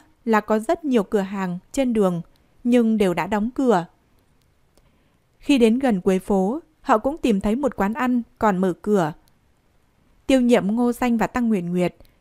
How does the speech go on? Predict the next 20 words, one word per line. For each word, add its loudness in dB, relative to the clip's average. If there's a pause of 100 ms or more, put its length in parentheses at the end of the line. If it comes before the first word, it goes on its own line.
chạy 4
về 4
phía -2
cửa 2
quán -2
ăn 0 (140)
với 2
tốc -6
độ 2
nhanh 0
nhất. 0 (1080)
Ngô 4
Danh 2
liếc 0
nhìn 2
vào 0
trong, -2 (520)
chắc 0
chắn 0
rằng -4